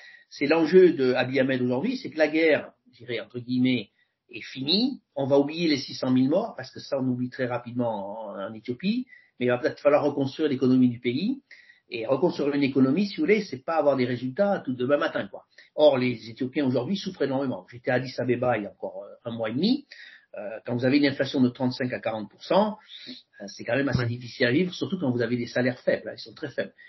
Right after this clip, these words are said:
Speaker 1: Les plus bas salaires qu'il y a en Afrique, c'est en Éthiopie. C'est la raison pour laquelle aussi nos amis chinois viennent en Éthiopie,
Speaker 2: Mhm.
Speaker 1: parce que c'est quand même plus intéressant d'avoir des salaires à trente-cinq ou quarante euros le mois, ou cinquante euros maximum, en région Romo par exemple, quand on construisait des zones économiques spéciales,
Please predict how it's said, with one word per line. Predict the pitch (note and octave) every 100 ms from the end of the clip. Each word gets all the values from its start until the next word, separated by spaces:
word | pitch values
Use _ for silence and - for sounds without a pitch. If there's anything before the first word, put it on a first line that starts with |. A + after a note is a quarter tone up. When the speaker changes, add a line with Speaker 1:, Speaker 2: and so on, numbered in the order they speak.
| _
Speaker 1:
Les | B2+
plus | -
bas | D#3 E3 B2
salaires | - D#3 D#3+ -
qu'il |
y | C3
a |
en | B2
Afrique, | A#2+ G#2
c'est | - C3
en |
Éthiopie. | B2+ B2 - G2+ - _ _
C'est | -
la | A2+ A2
raison | A#2+ B2+
pour | A2+
laquelle | - G#3+
aussi | B2+ D#3
nos | B2
amis | B2 A#2+
chinois | - C3 E3+ E3
viennent | C3 E3
en | B2
Éthiopie, | A#2 A#2+ B2+ C#4 G#3
Speaker 2:
Mhm. | A#2 C3 - -
Speaker 1:
parce | -
que | C3 A2+
c'est | B2
quand | A2+
même | C3+
plus | B2
intéressant | B2 A#2 G#2+ - A3+
d'avoir | E3 C3
des | A#2+
salaires | B2 B2+ C3+ B2+
à | G2+
trente-cinq | - - - B2
ou | G2+
quarante | A#2+ A#2 A2 B2
euros | A2+ B2+ - _ _
le | A2
mois, | A#2 E3 A#3 B3 - _
ou | -
cinquante | G#2+ A#2+ A2 A2
euros | A2+
maximum, | A#2 F#2+ - B2 F#3 G3
en | A#2
région | G#2+ A2+ G#2+
Romo | A2+ C3+ G3
par | A2
exemple, | A#2 A#3 B3+ -
quand | G3
on |
construisait | - - A2 A#2
des | G#2+
zones | G2+ A2+
économiques | G2+ A2 G#2 G2+
spéciales, | - - G#3+ B3+